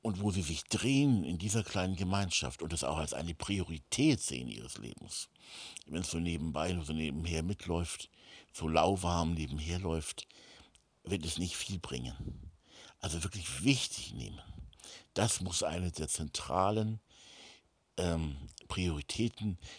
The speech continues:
des Lebens der Beteiligten sein. Dann entsteht hier ein Leben.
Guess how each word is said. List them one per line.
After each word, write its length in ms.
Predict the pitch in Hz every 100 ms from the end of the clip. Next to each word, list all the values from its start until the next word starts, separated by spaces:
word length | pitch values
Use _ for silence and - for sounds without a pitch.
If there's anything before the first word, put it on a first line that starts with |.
| -
des 220 | 87 - 73
Lebens 480 | 95 101 107 98
der 140 | - 82
Beteiligten 720 | 85 - 69 64 - - -
sein. 220 | - - - _ - - - - _
Dann 160 | 85 107
entsteht 360 | - - 107
hier 220 | - 107
ein 180 | 80 82
Leben. 880 | 78 87 82 - - - - -